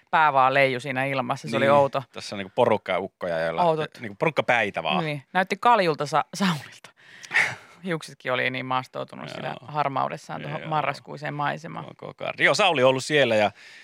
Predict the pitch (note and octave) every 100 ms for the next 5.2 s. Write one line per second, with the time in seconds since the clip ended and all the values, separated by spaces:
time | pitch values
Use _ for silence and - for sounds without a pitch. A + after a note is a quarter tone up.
0 | _ - D#3 C3+ A#2 A2 A#2 - A#2 A2
1 | - C3+ C3+ A#2+ C#3+ B2+ B2 - A#2 A2+
2 | A2+ B2+ A#2 A2+ B2 A2+ A#2 A2+ G#2+ -
3 | - A#2+ A2+ G#2+ G2 G2+ - G#2+ A2 G#2
4 | F#2+ F#2 - G2+ G#2 G2+ - G2+ G2 F#2+
5 | F2+ E2+